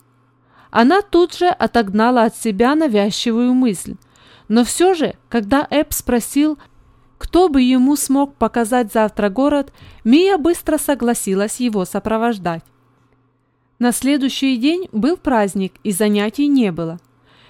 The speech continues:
Мия была свободна и могла показать гостю город. Анна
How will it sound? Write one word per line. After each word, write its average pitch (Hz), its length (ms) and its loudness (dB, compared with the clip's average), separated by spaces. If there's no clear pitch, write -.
Мия 370 280 4
была 302 320 2
свободна 233 640 -2
и 285 180 -2
могла 233 360 0
показать 262 560 -2
гостю 202 400 -2
город. 180 360 -4
Анна 285 440 0